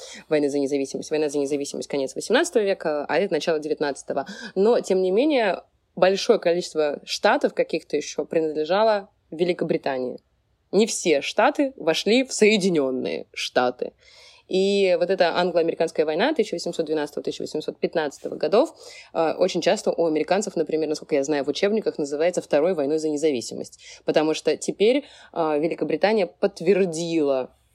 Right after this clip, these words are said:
статус С Ш А как суверенной державы.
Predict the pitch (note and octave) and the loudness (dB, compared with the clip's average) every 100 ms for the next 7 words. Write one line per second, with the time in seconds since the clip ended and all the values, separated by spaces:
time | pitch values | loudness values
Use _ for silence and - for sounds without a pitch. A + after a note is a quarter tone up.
0 | _ - - F3 G#3+ - - D3+ E3+ F#3 | _ 0 4 4 2 -6 -4 0 2 2
1 | D#3+ - D3+ D3+ E3+ E3 D3+ D#3+ D3+ C3+ | -2 -6 -4 0 2 2 0 -4 0 -2
2 | B2 C3 | 0 -4